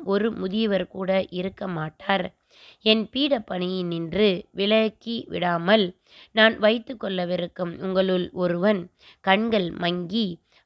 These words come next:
மனம் தளர்வடையும் மட்டும் இருப்பான். ஆனால் உன் வீட்டில் வளரும் தலைமுறையினர் இளம் வயதில் சாவர். உம் இரு புதல்வரான ஒப்பினிக்கும் பினகாசுக்கும் ஏற்பட,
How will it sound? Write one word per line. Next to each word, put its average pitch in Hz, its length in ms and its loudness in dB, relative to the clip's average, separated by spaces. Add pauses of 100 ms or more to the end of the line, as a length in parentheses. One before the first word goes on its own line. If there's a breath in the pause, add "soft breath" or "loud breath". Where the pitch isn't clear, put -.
மனம் 220 420 6
தளர்வடையும் 175 680 -4
மட்டும் 180 560 -4
இருப்பான். 180 560 2 (440 soft breath)
ஆனால் 185 480 4
உன் 180 240 -4
வீட்டில் 208 420 -4
வளரும் 170 500 -4
தலைமுறையினர் 180 840 2 (480 soft breath)
இளம் 226 400 4
வயதில் 175 500 0 (140)
சாவர். 170 580 2 (440 soft breath)
உம் 208 240 -2
இரு 240 340 2
புதல்வரான 185 680 0 (580 soft breath)
ஒப்பினிக்கும் 202 760 0 (420 soft breath)
பினகாசுக்கும் 214 880 0 (100)
ஏற்பட, 185 480 -4